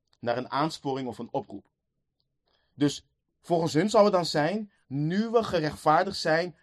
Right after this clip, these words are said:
laten we er dan ook naar streven om vrede met God te hebben en te bewaren." Maar als je kijkt naar de oudste en de meest betrouwbare manuscripten, dan zien we dat, dan zien we en kunnen we geloven dat hier staat, "Wij hebben vrede."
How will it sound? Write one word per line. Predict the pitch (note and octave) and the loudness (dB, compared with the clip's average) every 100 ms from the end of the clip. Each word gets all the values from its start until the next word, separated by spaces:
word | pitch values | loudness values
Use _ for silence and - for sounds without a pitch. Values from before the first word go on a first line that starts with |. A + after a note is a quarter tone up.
| - | -6
laten | A#2 B2+ D3 F#3 G#3 G#3+ | 0 4 6 6 6 2
we | |
er | F3 F3+ | 2 2
dan | F3 | 2
ook | D#3 D3+ | 2 2
naar | C#3 | 0
streven | - - E3 F3+ G#3 G#3 | -4 -8 -2 0 0 0
om | C#3 C3 | -4 -4
vrede | - D#3+ E3 F3 F3 E3 | -8 -4 -2 0 -2 -2
met | B2 | -4
God | - C#3 | -4 -6
te | C3 | -4
hebben | A#2 A#2 G2 | -4 -4 -6
en | G#2+ | -8
te | |
bewaren." | G#2+ G#2 G#2 G2 - _ _ _ _ _ _ _ _ _ _ _ _ | -8 -8 -8 -10 -18 _ _ _ _ _ _ _ _ _ _ _ _
Maar | A2 | -6
als | C3 | -4
je | D3+ | -6
kijkt | - C#3+ D#3+ F3+ | 2 6 6 4
naar | D#3+ | 0
de | C#3 C3 C3 - _ _ _ _ _ | 2 2 0 -8 _ _ _ _ _
oudste | C3 D#3 - E3+ | 4 4 4 -2
en | C#3 | 0
de | C3+ | 2
meest | B2+ C3 | 2 0
betrouwbare | B2 A#2+ C#3 D3+ D3+ | -2 2 4 6 6
manuscripten, | C3+ B2+ C3 - - B2+ | 4 0 -2 -6 -8 -6
dan | A2+ | -6
zien | - C3+ | -4 -2
we | C#3 | 0
dat, | A#2+ - _ _ | -2 -4 _ _
dan | A2 | -6
zien | A2 D#3+ E3+ | -4 -2 0
we | |
en | F#3 C3+ | 0 0
kunnen | C#3 C#3 | 0 0
we | |
geloven | - C3 C#3 | 0 -2 0
dat | C3 | -2
hier | B2+ | -4
staat, | A#2 C3 C#3 - _ | 0 2 2 0 _
"Wij | - A#2 | -6 -6
hebben | A2+ B2 A2 | -4 -6 -6
vrede." | - - D#3+ D3 G#2+ E2+ | -8 0 4 6 4 -4